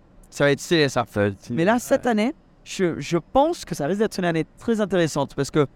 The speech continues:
Speaker 1: Mercedes est en train de revenir fortement. Wow, le paillement que tu viens de
Speaker 2: Ouais,
Speaker 1: me balancer
Speaker 2: non,
Speaker 1: là.
Speaker 2: <laughs>
Speaker 1: Bref, Mercedes, ils reviennent fortement. Ferrari, je sais pas pourquoi.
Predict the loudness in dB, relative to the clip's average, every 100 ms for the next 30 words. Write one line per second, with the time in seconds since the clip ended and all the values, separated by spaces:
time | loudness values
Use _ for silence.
0 | -14 -20 -8 -2 -2 -2 -2 0 0 -4
1 | -2 -2 0 2 2 2 0 0 -2 -4
2 | -4 -2 -2 0 -2 -2 -4 -4 -6 -2
3 | -2 0 -2 -4 -4 -2 -2 -2 0 0
4 | 0 0 0 4 4 2 -2 0 2 2
5 | 2 0 0 -4 -4 -4 -8 _ _ -20
6 | -20 -20 -6 2 2 2 0 0 2 2
7 | 2 0 0 -2 -2 -2 0 0 2 0
8 | -4 _ _ _ _ -2 2 4 4 2
9 | 0 -2 -4 -2 0 0 -2 2 4 4